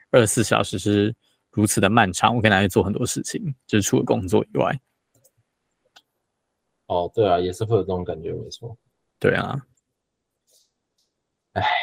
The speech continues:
Speaker 2: 简单的讲，就是明显是时间不够用的问题。
Speaker 1: 你是说，如果人一天有四十八个小时，就是，就是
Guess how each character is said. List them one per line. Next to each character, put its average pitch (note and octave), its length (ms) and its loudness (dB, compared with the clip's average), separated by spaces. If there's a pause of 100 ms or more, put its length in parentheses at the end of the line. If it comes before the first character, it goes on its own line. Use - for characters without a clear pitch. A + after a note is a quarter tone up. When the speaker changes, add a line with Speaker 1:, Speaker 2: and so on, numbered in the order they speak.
(1500)
Speaker 2:
简 F#2+ 140 -4
单 C3 160 2
的 A#2 120 4
讲， F#2 260 0
就 G2+ 100 -4
是 F2+ 420 -4 (140)
明 A2 160 -2
显 G#2+ 160 2
是 - 160 -6
时 - 240 -8
间 G2 200 0
不 F#2 120 -8
够 F#2 140 4
用 F#2 160 0
的 E2+ 80 -8
问 F2+ 180 0
题。 - 160 -20 (1160)
Speaker 1:
你 B2 100 8
是 C3+ 60 10
说， D3 100 10
如 C3 100 10
果 A#2+ 100 12
人 G2+ 260 6
一 C3+ 80 2
天 B2+ 120 4
有 G#2 80 4
四 A#2 140 -2
十 G#2+ 60 2
八 G2+ 160 4
个 G2 40 2
小 A2 160 0
时， - 120 -8
就 B2 160 -4
是， A2 100 -2 (160)
就 A#2 180 4
是 A2+ 260 4